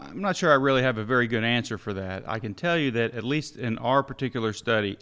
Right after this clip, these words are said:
every patient had both tests. Uh, i-, i-, if you go back and review some of the other data that's been published,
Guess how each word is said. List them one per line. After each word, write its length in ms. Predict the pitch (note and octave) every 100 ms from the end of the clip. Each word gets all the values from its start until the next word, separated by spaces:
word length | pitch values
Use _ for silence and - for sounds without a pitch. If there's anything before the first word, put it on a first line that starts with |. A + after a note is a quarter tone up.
| -
every 280 | C#3 C#3+ C#3
patient 440 | C3 A2+ - F#2+
had 200 | A2 F#2
both 400 | A2 G#2+ - -
tests. 560 | A#2+ G#2 - - - - _ - - - _ - -
Uh, 180 | G2+ -
i-, 80 | -
i-, 400 | F#2+ - A#2 -
if 380 | - C3+ C#3 C3+
you 80 | C#3
go 140 | F3+
back 240 | E3 D3+ C#3
and 100 | A2+
review 560 | A2 B2+ C3 B2 A2 - - - - - -
some 260 | - D3+
of 60 | C3+
the 120 | B2
other 200 | B2+ A#2
data 340 | G#2 A#2+ B2 A2
that's 180 | G#2
been 160 | - G#2
published, 460 | E3 D3 A2 -